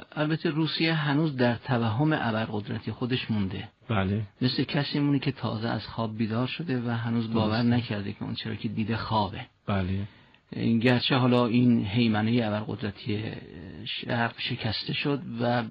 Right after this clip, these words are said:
Speaker 1: بلکه هیمنهٔ ابرقدرتی غرب هم شکسته شده.
Speaker 2: بله.
Speaker 1: اما به لحاظ اینکه هنوز تو اون حال توهم هستن، ما بر اساس اون حالتی که دارند در
Speaker 2: درسته.
Speaker 1: مجموع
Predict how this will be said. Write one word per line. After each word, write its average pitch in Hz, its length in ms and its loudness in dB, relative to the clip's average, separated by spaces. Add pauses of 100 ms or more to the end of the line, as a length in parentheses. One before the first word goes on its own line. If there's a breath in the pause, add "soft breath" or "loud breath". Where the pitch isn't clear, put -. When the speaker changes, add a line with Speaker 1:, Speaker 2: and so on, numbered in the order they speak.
(140)
Speaker 1:
بلکه 135 360 0
هیمنهٔ 127 500 2
ابرقدرتی 104 600 -4 (120)
غرب 151 280 4
هم - 140 -2
شکسته - 460 -8
شده. - 320 -12 (160)
Speaker 2:
بله. 104 160 2 (240)
Speaker 1:
اما 160 140 2
به 151 100 4
لحاظ 143 300 6
اینکه 160 280 2
هنوز 143 320 2
تو 156 100 -2
اون 143 120 4
حال 143 240 2
توهم 120 600 0
هستن، 120 480 0
ما 131 160 2
بر 120 180 -2
اساس 113 380 -4
اون 123 240 4 (160 loud breath)
حالتی 120 380 0
که 139 140 4
دارند 110 720 4 (160)
در 104 120 2
Speaker 2:
درسته. 104 220 4
Speaker 1:
مجموع 120 380 4